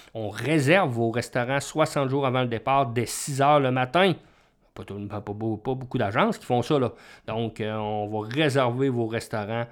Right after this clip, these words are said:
dès six heures. Le système débloque à six heures le matin. On vous appelle avant de partir. On réserve vos événements également. Si vous voulez aller, euh, faire une construction de sable laser ou et cetera, et cetera, on peut réserver pour ça.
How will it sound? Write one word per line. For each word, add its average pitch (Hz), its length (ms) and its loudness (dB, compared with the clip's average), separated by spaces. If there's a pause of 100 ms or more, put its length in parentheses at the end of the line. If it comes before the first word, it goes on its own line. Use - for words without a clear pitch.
(300)
dès 117 240 -2
six 120 220 -4
heures. 139 120 4
Le 139 80 2
système 131 420 -2
débloque 117 480 -2
à 123 60 -12
six 107 320 -10
heures 107 220 -2
le 101 120 -6
matin. 95 320 -12 (600)
On 135 140 2
vous 139 220 2
appelle 160 340 6
avant 127 220 4
de 127 60 -4
partir. 110 640 -6 (380)
On 117 200 0
réserve 151 420 4
vos 139 200 2
événements 127 520 4
également. 120 400 0
Si - 140 -10
vous 101 60 -8
voulez 110 140 -4
aller, 110 320 -2
euh, 95 120 -8
faire 117 180 -4
une 107 140 -6
construction 117 540 -4
de 123 40 -4
sable 120 320 2
laser 113 580 2
ou 113 120 -2
et 107 80 -6
cetera, 127 420 -6
et 123 40 -2
cetera, 120 520 -4 (380)
on 113 140 -6
peut 123 180 0
réserver 123 680 2
pour 123 200 -14
ça. - 120 -8